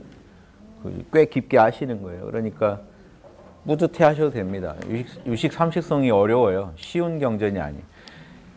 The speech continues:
짧기는요, 삼십 송이 에이포 한 장밖에 안 돼요. 그런데 그 풀이하기가 상당히 난해한, 짧지만 난해한 글입니다. 그래서,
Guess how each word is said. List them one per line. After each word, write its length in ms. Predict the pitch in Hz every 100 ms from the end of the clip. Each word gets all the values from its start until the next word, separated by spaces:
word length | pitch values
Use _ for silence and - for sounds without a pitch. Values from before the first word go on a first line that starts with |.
| - -
짧기는요, 880 | - 214 220 240 220 196 208 175 90
삼십 320 | - 208 214 196
송이 260 | 190 175
에이포 380 | 135 147 175 196
한 80 | 185
장밖에 380 | 185 175 - 117
안 160 | 95
돼요. 280 | 101 120 85 - - - - - - - - - - - - - - - - -
그런데 480 | 139 147 151 156 123 - - -
그 500 | 135 131 127 120 120
풀이하기가 800 | - 220 220 190 147 131 123 117 - - - - - _ _ _ -
상당히 420 | - 156 156 147 110
난해한, 640 | 95 110 120 107 90 82
짧지만 680 | 147 156 156 175 165 131 104
난해한 540 | 92 104 113 107 98
글입니다. 340 | 87 82 73 73
그래서, 240 | 76